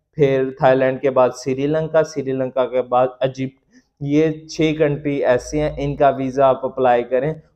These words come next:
और आपको हंड्रेड परसेंट मिलता है इनका वीज़ा, क्योंकि बिल्कुल सस्ता है, आपको सात आठ हज़ार, दस हज़ार में मैक्सिमम वीज़ा मिल जाता है।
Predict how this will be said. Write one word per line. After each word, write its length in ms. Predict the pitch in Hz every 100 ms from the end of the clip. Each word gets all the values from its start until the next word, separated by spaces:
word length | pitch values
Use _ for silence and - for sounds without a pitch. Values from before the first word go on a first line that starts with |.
| 135
और 100 | 131
आपको 320 | 127 - 135
हंड्रेड 480 | 135 139 127 131 131
परसेंट 380 | 127 - 139
मिलता 240 | 131 123 143
है 80 | 143
इनका 200 | 135 139
वीज़ा, 300 | 127 123 131
क्योंकि 280 | 135 127
बिल्कुल 380 | 135 139 131 135
सस्ता 440 | 131 131 - 147 143
है, 60 |
आपको 280 | 139 131 139
सात 420 | 131 139 131 131
आठ 300 | 135 127 127
हज़ार, 400 | 135 131 127 123 131
दस 180 | 143 -
हज़ार 280 | 131 127 123
में 140 | 127 - _ _ 151
मैक्सिमम 500 | 156 151 160 151 147
वीज़ा 300 | 127 123 135
मिल 260 | 135 131
जाता 360 | 120 107 - 104
है। 160 | 104